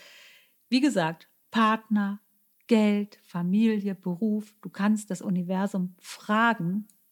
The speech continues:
was auch immer du fragen willst.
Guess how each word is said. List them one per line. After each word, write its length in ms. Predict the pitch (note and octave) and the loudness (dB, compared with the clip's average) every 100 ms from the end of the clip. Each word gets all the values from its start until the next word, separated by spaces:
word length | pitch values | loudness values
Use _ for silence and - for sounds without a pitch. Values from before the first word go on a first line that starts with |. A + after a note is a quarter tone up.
| - | -12
was 320 | F3 F3 - | -6 -6 -4
auch 200 | F3 E3 _ _ | -6 -6 _ _
immer 440 | B3+ C4 C4+ C#4 C#4 _ _ _ | 0 2 0 -2 -10 _ _ _
du 100 | - | -6
fragen 520 | A3+ - G#3+ G#3 A3 G3+ | -6 0 0 4 2 2
willst. 360 | D#3+ - - | -2 -4 -16